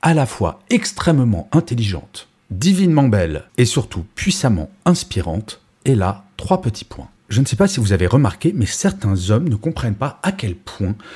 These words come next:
dans le cadre professionnel, préciser qu'une femme est belle,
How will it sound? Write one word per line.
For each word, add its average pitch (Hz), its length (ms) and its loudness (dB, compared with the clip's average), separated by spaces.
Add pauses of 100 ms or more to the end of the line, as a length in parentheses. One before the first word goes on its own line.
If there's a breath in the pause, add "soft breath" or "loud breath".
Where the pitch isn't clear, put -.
(160 loud breath)
dans 240 220 2
le 220 80 4
cadre 196 340 0
professionnel, 123 720 0
préciser 170 540 0
qu'une 90 220 -6
femme 185 260 0
est 113 60 2
belle, 143 340 0